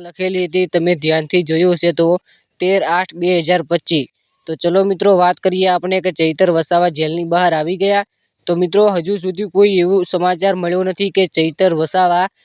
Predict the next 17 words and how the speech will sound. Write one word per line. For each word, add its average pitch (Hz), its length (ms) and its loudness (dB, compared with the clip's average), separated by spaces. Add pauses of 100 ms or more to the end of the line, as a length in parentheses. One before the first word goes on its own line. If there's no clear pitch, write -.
(260)
જેલની 170 460 0
બહાર 180 240 2
આવી 180 320 -2
ગયા 180 300 0
અને 185 140 -4 (140)
એકદમ 190 320 -4
આ 185 140 0
વાત 185 160 2 (100)
ખોટી 175 380 0
છે. 127 120 -6 (460)
કારણ 170 340 -4
કે 196 140 -2
આ 196 100 2
મિત્રો 196 320 -4
પહેલોના 185 560 2
વીડિયા 190 420 -2
છે, 180 120 0